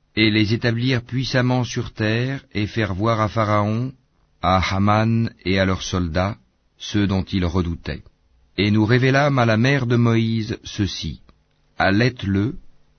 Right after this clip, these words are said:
et quand tu craindras pour lui, jette-le dans le flot, et n'aie pas peur, et ne t'attriste pas, nous te le rendrons, et ferons de lui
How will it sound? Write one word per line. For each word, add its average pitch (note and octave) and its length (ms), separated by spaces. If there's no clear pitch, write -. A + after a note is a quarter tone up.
et F#2 100
quand A2 180
tu G#2+ 140
craindras A#2 460
pour A2 220
lui, A#2+ 340
jette-le A#2 440
dans G2+ 140
le G2 80
flot, F2+ 380
et F#2 80
n'aie G2+ 160
pas A2+ 160
peur, G2 540
et G2 120
ne G2+ 140
t'attriste G#2+ 600
pas, A2 420
nous G2 160
te G2+ 100
le G2 140
rendrons, F#2+ 560
et F#2 120
ferons F#2+ 340
de F#2 100
lui E2 300